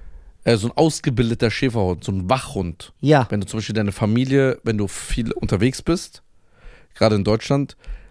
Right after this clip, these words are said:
Speaker 1: Alarmanlage, alles schön und gut, aber du brauchst so einen Wachhund, ne?
Speaker 2: Ja.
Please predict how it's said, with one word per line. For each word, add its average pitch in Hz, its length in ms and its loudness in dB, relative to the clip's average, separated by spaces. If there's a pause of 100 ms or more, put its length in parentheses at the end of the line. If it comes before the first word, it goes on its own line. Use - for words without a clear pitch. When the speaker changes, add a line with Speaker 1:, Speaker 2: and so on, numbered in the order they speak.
Speaker 1:
Alarmanlage, 117 840 2
alles 101 180 -2
schön 104 160 -4
und 98 80 -2
gut, 117 180 -2
aber 95 160 -2
du 95 60 -2
brauchst 107 200 0
so 107 60 -2
einen 85 100 -2
Wachhund, - 500 -4
ne? 110 260 -2
Speaker 2:
Ja. 113 220 -2